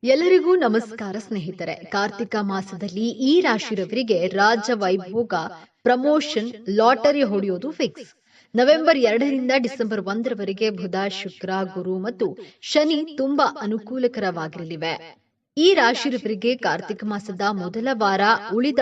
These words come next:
ಮೂರು ವಾರಗಳು ರಾಜಭೋಗವನ್ನ ನೀಡುವ ಸಾಧ್ಯತೆ ಇದೆ. ತಮ್ಮ ಇಷ್ಟ ದೈವ ಅಥವಾ ಕುಟುಂಬದ ದೇವತೆಯನ್ನ ಸ್ಮರಿಸಿ ಸಕಾರಾತ್ಮಕ ಮನೋಭಾವದಿಂದ ವರ್ತಿಸೋದ್ರಿಂದ ಈ ರಾಶಿರವರು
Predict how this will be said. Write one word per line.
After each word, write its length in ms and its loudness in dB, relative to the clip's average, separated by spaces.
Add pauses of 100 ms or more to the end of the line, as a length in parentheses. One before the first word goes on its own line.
ಮೂರು 380 -4
ವಾರಗಳು 520 0 (380)
ರಾಜಭೋಗವನ್ನ 960 0
ನೀಡುವ 360 -4
ಸಾಧ್ಯತೆ 560 -6
ಇದೆ. 180 -4 (240)
ತಮ್ಮ 180 2 (100)
ಇಷ್ಟ 340 -2
ದೈವ 300 0
ಅಥವಾ 320 -2 (360)
ಕುಟುಂಬದ 480 2 (140)
ದೇವತೆಯನ್ನ 580 2
ಸ್ಮರಿಸಿ 640 -6
ಸಕಾರಾತ್ಮಕ 920 0 (380)
ಮನೋಭಾವದಿಂದ 880 0
ವರ್ತಿಸೋದ್ರಿಂದ 840 -4 (260)
ಈ 120 -2
ರಾಶಿರವರು 640 -2